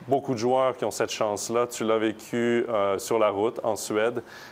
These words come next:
Tu l'as aussi vécu à la maison, le tournoi qui avait été présenté à Toronto et Montréal. Donc, tu pouvais jouer devant, euh, famille et amis. Euh, est-ce qu'il y a une édition un peu plus particulière pour toi ? Est-ce que c'est mieux de partir un peu en groupe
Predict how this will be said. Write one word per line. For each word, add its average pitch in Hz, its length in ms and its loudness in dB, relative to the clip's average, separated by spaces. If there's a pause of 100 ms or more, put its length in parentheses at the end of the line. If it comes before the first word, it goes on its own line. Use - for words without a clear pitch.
Tu - 100 -10
l'as 113 80 4
aussi 107 220 -2
vécu 120 280 0
à 127 60 6
la 117 100 4
maison, 113 440 0
le 117 80 2
tournoi 110 320 0
qui 117 80 0
avait 101 140 2
été 101 120 -4
présenté 101 400 0
à 110 60 2
Toronto 101 440 0
et 110 40 2
Montréal. 95 480 2
Donc, 87 160 -6
tu - 100 -18
pouvais 101 220 -2
jouer 104 160 -2
devant, 98 300 0
euh, - 200 -4
famille 101 500 -2
et 104 140 -2
amis. 101 320 -2 (420)
Euh, 104 220 4
est-ce 127 260 0
qu'il - 200 -8
y 147 80 2
a 139 80 4
une 123 100 0
édition 120 680 0
un 120 40 0
peu 110 140 -4
plus 120 120 -4
particulière 123 720 0
pour 113 140 0
toi ? 156 100 2
Est-ce 147 80 -2
que 160 60 4
c'est 143 180 2
mieux 139 200 2
de 151 40 -8
partir 147 460 2
un 127 100 2
peu 151 140 2
en 127 180 4
groupe 127 480 2